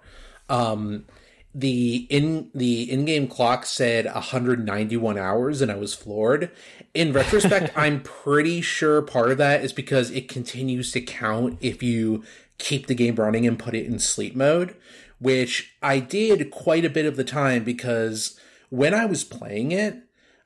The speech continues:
Speaker 1: I was, when I was playing that, I did two things. I worked both of my shitty part-time jobs, and I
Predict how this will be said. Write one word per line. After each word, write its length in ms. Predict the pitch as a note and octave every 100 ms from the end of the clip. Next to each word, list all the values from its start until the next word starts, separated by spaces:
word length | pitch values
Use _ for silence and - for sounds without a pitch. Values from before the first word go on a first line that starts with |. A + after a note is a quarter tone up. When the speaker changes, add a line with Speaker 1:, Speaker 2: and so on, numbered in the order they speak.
| _
Speaker 1:
I 260 | C3+ C3 C#3+
was, 680 | C#3+ D3 C3 B2 G#2+ - - _ _ _ _ _ _ _
when 220 | - D3+ G3
I 40 |
was 140 | G#3+
playing 240 | - A#2+ C#3
that, 140 | E3
I 40 | C3
did 200 | B2 A#2+
two 260 | - F#3
things. 480 | F3 G2 G#2+ - - - - -
I 100 | B2
worked 420 | G#2+ D#3+ F3+ -
both 220 | B2+ C3
of 60 | C3
my 100 | A2
shitty 340 | G#2 - D3+
part-time 400 | C#3 B2+ B2 A#2+
jobs, 600 | A2 G2+ G2+ G2+ - - - _ _ -
and 520 | C#3 A#2+ A#2+ A#2 A#2 -
I 400 | A2+ G#2+ G#2